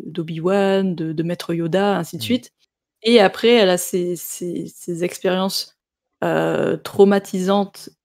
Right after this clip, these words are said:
Speaker 1: et d'autres non. Et au final, elle apprend de ses erreurs ou de ses victoires. Et au final, euh, elle devient, euh,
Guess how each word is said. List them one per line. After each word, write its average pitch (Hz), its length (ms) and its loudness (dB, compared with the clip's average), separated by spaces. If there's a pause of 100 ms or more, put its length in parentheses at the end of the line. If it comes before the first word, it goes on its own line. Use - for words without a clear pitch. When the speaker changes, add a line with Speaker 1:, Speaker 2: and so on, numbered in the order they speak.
Speaker 1:
et 175 100 0
d'autres 170 440 -2
non. 247 380 -2 (140)
Et 170 260 0
au 165 40 -4
final, 202 320 0
elle 175 140 4
apprend 214 680 2
de 170 220 -4
ses 180 320 -2
erreurs 190 420 4 (160)
ou 170 120 -4
de 165 100 -6
ses 165 160 -8
victoires. 190 580 0 (440)
Et 202 120 6
au 190 60 6
final, 202 440 2
euh, 170 560 4
elle 170 300 2
devient, 196 600 2
euh, 170 400 0